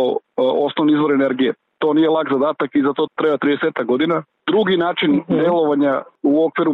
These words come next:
Speaker 1: problema klimatskih promena jeste prilagođavanje na klimatske promene.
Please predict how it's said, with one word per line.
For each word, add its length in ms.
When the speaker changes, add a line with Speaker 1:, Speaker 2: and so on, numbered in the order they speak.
Speaker 1:
problema 420
klimatskih 320
promena 340
jeste 180
prilagođavanje 640
na 120
klimatske 380
promene. 280